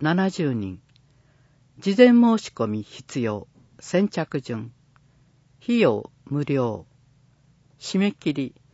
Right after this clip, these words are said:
二月二十八日火曜。消印有効。ただし、定員になり次第締め切り。申し込み、次のいずれか。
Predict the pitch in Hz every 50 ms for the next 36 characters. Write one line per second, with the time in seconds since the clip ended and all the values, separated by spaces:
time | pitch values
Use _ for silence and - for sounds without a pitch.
0 | _ _ _ _ _ _ - 151 180 202 220 226 226 - - 220 202 220 233 233
1 | - - 131 113 110 - 127 120 - - 139 131 131 120 - - 107 - - -
2 | - 127 139 151 160 143 110 90 - _ - _ _ _ _ _ _ _ - -
3 | 180 185 - - - 220 208 202 196 190 185 170 - - 139 147 165 165 - _
4 | - 135 127 117 104 104 _ _ _ _ _ _ _ _ _ _ - 202 214 -
5 | 156 160 - - 208 - _ _ _ _ _ _ _ _ _ _ _ _ - 208
6 | 233 240 240 226 226 220 220 208 202 202 196 190 190 190 202 196 - - - 165
7 | 139 117 107 101 104 - - - 135 131 123 - - - 120 104 107 107 92 -
8 | _ _ _ _ _ _ _ _ _ _ _ _ _ _ _ _ _ _ _ _
9 | _ _ _ _ _ _ _ 139 160 202 233 240 - - - - 185 165 151 139
10 | 135 123 - _ _ _ _ _ _ _ _ _ _ _ _ _ _ _ _ _
11 | _ _ _ - 220 214 247 240 214 156 127 - 147 151 135 - 156 - 139 127
12 | - - 107 101 98